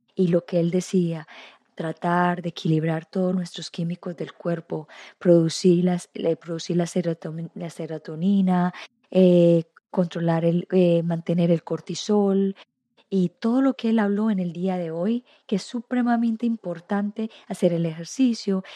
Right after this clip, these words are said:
estar con amigos, eh, el, el, el abrazo, como decía yo esta mañana en mis redes sociales,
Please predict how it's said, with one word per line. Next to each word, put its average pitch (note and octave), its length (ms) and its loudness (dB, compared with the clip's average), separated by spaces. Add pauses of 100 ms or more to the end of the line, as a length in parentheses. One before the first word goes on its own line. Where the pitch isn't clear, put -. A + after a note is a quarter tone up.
(140)
estar G3+ 280 -2
con F3+ 160 0
amigos, G3 680 0 (260)
eh, E3+ 340 2
el, F3 320 6
el, D#3+ 420 2
el E3+ 180 6
abrazo, G#3 540 4
como F#3 220 -4
decía E3+ 240 -4
yo F3+ 100 -4
esta G3+ 160 -2
mañana F3+ 340 0
en F#3+ 60 2
mis F3 160 -2
redes F3+ 200 2
sociales, G#3+ 600 0